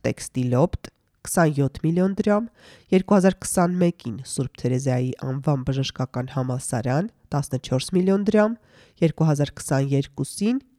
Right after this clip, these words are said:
Իտեքս, տասներեք միլիոն յոթ հարյուր հիսուն հազար դրամ։ Աշխատողի աշխատանքի ընդունումն օրենսդրությամբ սահմանված կարգով չգրանցելու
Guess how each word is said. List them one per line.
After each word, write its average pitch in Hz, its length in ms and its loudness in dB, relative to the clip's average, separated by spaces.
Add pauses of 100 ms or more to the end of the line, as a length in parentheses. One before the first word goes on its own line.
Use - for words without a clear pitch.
(140)
Իտեքս, 135 480 -2 (240)
տասներեք 151 560 -2
միլիոն 208 320 2
յոթ 147 220 2
հարյուր 170 260 -2
հիսուն 170 400 -6
հազար 156 460 -2
դրամ։ - 240 -8 (340)
Աշխատողի 220 680 2 (120)
աշխատանքի 131 640 -6
ընդունումն 147 560 -4
օրենսդրությամբ 151 640 0
սահմանված 151 680 -4
կարգով 143 360 -4
չգրանցելու 156 720 -2